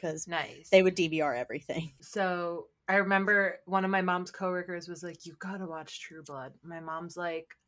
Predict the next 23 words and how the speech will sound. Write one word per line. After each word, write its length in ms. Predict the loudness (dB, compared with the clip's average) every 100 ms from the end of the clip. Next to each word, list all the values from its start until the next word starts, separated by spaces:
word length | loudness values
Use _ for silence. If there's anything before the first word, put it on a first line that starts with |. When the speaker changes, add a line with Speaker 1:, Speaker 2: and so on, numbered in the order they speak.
| _
Speaker 2:
"I 140 | 10 12
have 260 | 12 12 12
a 140 | 12
th-, 280 | 10 4 -20 _ _ -12
twelve-year-old." 840 | -2 8 10 12 10 6 4 4
I 80 | 4
don't, 240 | 2 0 -4
what, 160 | -8 _ -14
what 160 | -12
year 240 | -10 -12 -14
did 120 | -20 -20
True 160 | -20
Blood 180 | -18 -20 _
come 100 | -20 -20
out? 80 | _ 0
Two 120 | 12
thousand 260 | 12 12 8
eight. 180 | 8 12
"I 120 | 12
have 140 | 12 12
a 240 | 12 12
thirteen-year-old 1080 | 10 12 10 2 0 4 8 10 10 8 2
daughter. 840 | -6 -2 0 2 4 6 4 2